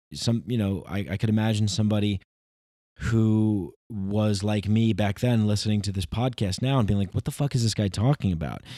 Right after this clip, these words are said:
Yeah, get a job, man. Like, sh-, you know, shut up, stop complaining. Like, you know, you, you, you know, get yourself, get yourself together. You know, you're just being sad. You know, you're being a pussy, you're being a loser, you know, whatever, something like that."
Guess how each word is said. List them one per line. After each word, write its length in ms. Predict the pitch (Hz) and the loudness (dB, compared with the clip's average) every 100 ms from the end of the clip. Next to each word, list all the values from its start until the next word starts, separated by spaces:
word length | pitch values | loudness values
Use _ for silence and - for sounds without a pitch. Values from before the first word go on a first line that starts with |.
| - - | -16 0
Yeah, 140 | 156 | 2
get 160 | 104 151 | 4 2
a 60 | |
job, 440 | 110 117 151 143 92 | 4 4 6 4 4
man. 380 | 98 107 120 | 2 2 2
Like, 180 | 107 95 | 0 -2
sh-, 120 | - | -2
you 60 | 127 | -2
know, 100 | 101 | -2
shut 240 | - 127 | 0 0
up, 180 | 143 127 | 0 -2
stop 240 | - 120 - | -4 -4 0
complaining. 640 | 120 - 131 143 120 87 | 0 2 4 4 2 -2
Like, 260 | 78 82 - - - - | -4 -6 -8 -18 -20 -4
you 80 | 110 | 2
know, 160 | 113 107 | 4 4
you, 160 | 98 | 0
you, 320 | 95 120 107 117 | 0 2 2 2
you 200 | 107 127 | 2 2
know, 140 | 107 | 2
get 180 | 101 135 | 0 0
yourself, 540 | 131 - 127 - - - - - _ - 110 | 0 0 -4 -6 -14 -14 -20 -20 _ -16 -2
get 140 | 139 | 0
yourself 320 | 139 - 139 | 2 2 0
together. 420 | - 117 139 131 92 | 0 2 2 4 2
You 140 | 90 | 0
know, 80 | 104 | 2
you're 140 | 110 | 2
just 180 | 113 113 | 2 0
being 200 | 131 113 | 0 0
sad. 520 | - 110 131 120 92 | -2 -2 0 0 0
You 80 | 87 | 0
know, 80 | 95 | 0
you're 140 | 98 | 0
being 200 | 95 123 | 0 0
a 60 | 113 | 0
pussy, 380 | - 131 - 101 | 0 0 0 -2
you're 180 | 87 | -2
being 200 | 95 117 | 0 0
a 40 | 117 | 0
loser, 560 | 107 135 127 98 78 | 0 2 0 -2 -6
you 100 | 67 | -6
know, 160 | 78 85 | -4 -2
whatever, 380 | 95 117 92 80 | 0 0 0 -2
something 280 | - 110 101 | 0 2 2
like 160 | 95 | 0
that." 300 | 113 127 - | 0 -2 -4